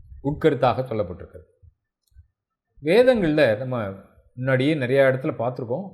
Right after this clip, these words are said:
கர்மகாண்டம், உபாசனா காண்டம், ஞான காண்டம் அப்படின்னு மூணு காண்டங்கள் உண்டு. அதுல சதருத்ரியம் எல்லா வேதங்கள்லையும்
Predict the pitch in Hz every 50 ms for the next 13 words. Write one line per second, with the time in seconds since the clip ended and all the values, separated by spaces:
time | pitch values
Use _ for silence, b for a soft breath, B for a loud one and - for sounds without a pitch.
0 | - - - 120 120 127 135 127 139 135 135 139 139 180 208 185 - - 131 139
1 | 151 151 - 175 180 185 196 185 - 160 135 117 110 127 156 175 - - _ _
2 | _ - 101 104 117 156 190 202 170 165 139 120 110 107 139 165 - - _ _
3 | _ _ _ _ _ - 131 131 139 143 180 151 135 147 156 143 127 131 131 131
4 | 139 139 139 127 110 98 92 - - - - _ - - - - - - _ _
5 | _ _ _ _ _ _ - - _ _ _ _ - 147 170 170 - 151 165 175
6 | 247 254 254 254 220 202 196 202 196 175 135 135 165 190 190 - - - 110 123
7 | 143 165 190 202 196 190 160 156 165 170 190 190 175 156 135 123 120 127 147 170
8 | 175